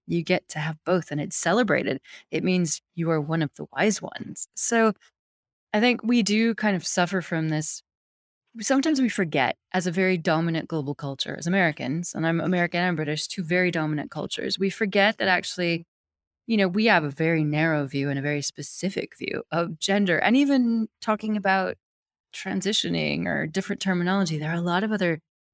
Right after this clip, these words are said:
really rich views and cultures to learn from about this. So if you're listening to this and thinking, "This is an impossible conversation, it blows my mind," or, "I still don't know what pronouns to use," or,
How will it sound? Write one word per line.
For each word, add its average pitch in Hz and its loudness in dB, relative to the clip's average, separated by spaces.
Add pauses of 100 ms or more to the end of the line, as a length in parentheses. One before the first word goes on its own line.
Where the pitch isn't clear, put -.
(100)
really 226 4
rich - -2 (440)
views 196 2
and 151 -2
cultures 170 -4
to - -8
learn 160 0
from 143 -4
about 135 -6
this. - -8
So - -6
if 175 -2
you're 254 2
listening 269 4
to 190 4
this 170 2
and 160 -4
thinking, 151 -2 (600)
"This 160 -6
is 151 -4
an 151 0
impossible 143 -4
conversation, 147 -2
it - -2
blows - -2
my 160 0
mind," 156 2
or, 143 0
"I 175 2
still 170 2
don't 160 0
know 160 0
what 151 -4
pronouns 151 0
to 151 -4
use," 143 -2
or, 156 -2